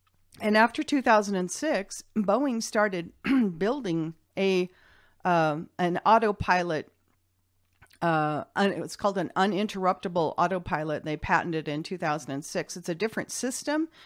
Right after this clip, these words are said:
It wasn't in place on nine eleven. Um, but it's like on almost all the Boeing planes now. So when M H three seventy happened and, and, uh, other planes ended up <laughs> having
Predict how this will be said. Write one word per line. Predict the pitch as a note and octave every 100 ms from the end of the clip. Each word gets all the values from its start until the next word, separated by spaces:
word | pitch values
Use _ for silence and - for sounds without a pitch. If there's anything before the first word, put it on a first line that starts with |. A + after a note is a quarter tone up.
| -
It | D3
wasn't | E3+ G#3 A3+
in | A3
place | A3 A3+ A3+ A#3
on | A3+
nine | G#3+ A3
eleven. | G#3+ A#3 C4+ D4 D#4 - - - _ -
Um, | G3 F3+ F3 -
but | G3 G#3 - - -
it's | F#3+ - -
like | G#3 G#3+ A3+
on | A#3+
almost | A3 G3+ F#3+ -
all | G3
the | F#3
Boeing | E3+ G#3 F#3
planes | - D#3+ D#3+
now. | D#3+
So | D3+ E3+ D#3
when | D3+
M | F3
H | F3 E3+
three | E3+ D#3+
seventy | - C#4 C#4+ C4+
happened | B3+ A#3 B3+ A#3+ A#3 A3+ G#3+
and, | F3+ F3+ -
and, | F3+ F3+
uh, | D#3+ E3 -
other | F3 E3 E3
planes | E3+ F#3 F3 - E3+
ended | D#3 D3+
up | D#3+ - -
<laughs> | G#3+
having | G3+ A3+ G3+